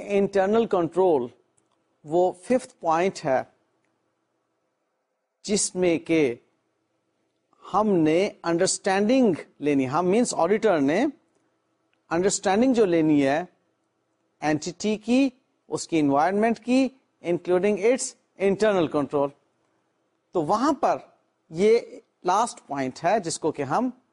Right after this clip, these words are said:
ڈسکس کر رہے ہیں۔ انٹرنل کنٹرول کو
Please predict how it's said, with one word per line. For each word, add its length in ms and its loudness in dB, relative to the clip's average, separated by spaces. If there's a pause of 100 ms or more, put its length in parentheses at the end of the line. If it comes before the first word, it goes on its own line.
(180)
ڈسکس 340 -6
کر 180 0
رہے 100 -8
ہیں۔ 80 -8 (1900)
انٹرنل 560 2
کنٹرول 600 2 (280)
کو 120 0